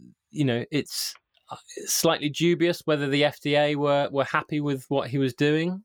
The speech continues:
um, given that these were kind of unlicensed medicines coming from abroad.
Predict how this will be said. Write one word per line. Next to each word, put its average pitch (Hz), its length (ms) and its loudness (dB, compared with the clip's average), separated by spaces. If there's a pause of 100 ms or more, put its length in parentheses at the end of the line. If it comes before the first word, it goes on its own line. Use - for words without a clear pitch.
um, 117 560 0 (100)
given 127 240 0
that 117 140 0
these 127 220 0
were 120 120 0
kind 120 220 0
of 113 180 -4
unlicensed 123 880 -2
medicines 127 420 -2
coming 123 380 -2 (320)
from 127 180 2
abroad. 131 420 2